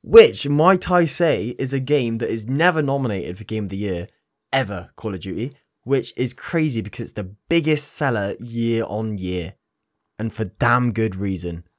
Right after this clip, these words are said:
because this game is exceptional. The multiplayer, fantastic. From what I've played the campaign, I still haven't finished it. Guess what? Because the multiplayer is so goddamn exceptional.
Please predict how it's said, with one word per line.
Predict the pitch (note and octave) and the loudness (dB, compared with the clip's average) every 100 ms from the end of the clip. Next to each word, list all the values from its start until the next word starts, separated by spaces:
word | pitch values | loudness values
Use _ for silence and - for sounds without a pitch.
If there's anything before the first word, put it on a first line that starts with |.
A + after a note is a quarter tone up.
| _ | _
because | G2 A2 G#2 F2+ | -10 -4 -6 -2
this | A#2+ G#2+ | -4 -2
game | - G#2 G#2 G2+ | -4 -4 -4 -6
is | - F#2+ E2 - _ - | -8 -10 -10 -14 _ -10
exceptional. | G#2 - - - - - - - G#2+ G#2+ - - F2+ D#2 - _ _ _ _ - | -8 -8 -6 -4 -2 -2 -4 -4 -2 -4 -4 -6 -6 -8 -12 _ _ _ _ -8
The | |
multiplayer, | A2 A#2 B2+ A2+ - G2+ E2 E2 | -4 -2 -2 -4 -8 -6 -6 -6
fantastic. | - G2+ G2+ - G#2 G#2 - D2+ - | -4 -4 -4 -8 -10 -10 -10 -12 -10
From | A2 G#2+ | -8 -4
what | A#2 | -2
I've | A2 A2+ | -2 -2
played | A#2 G2 | -6 -6
the | G2 | -8
campaign, | - G2 A#2 F#2+ | -10 -8 -6 -8
I | - | -10
still | - D3 | -6 -4
haven't | A#2 F#2 | -2 -4
finished | A#2+ G#2+ - | -4 -4 -4
it. | E2+ - | -8 -6
Guess | A2+ - | -8 -6
what? | A2 F2+ - _ _ _ | -8 -10 -12 _ _ _
Because | - - A2 G2 | -10 -6 -6 -4
the | |
multiplayer | G2+ A2 G#2 G2+ A2 G#2 G2 | -2 0 0 -4 -6 -4 -4
is | F#2 | -4
so | - B2+ B2 G#2 - | -2 0 0 -2 -2
goddamn | C3 G#2 A2 - A2+ A#2+ | -2 0 -4 -2 0 0
exceptional. | A2+ - - A2+ A#2+ - G#2+ E2+ - | -4 -8 -8 -4 -6 -6 -10 -8 -10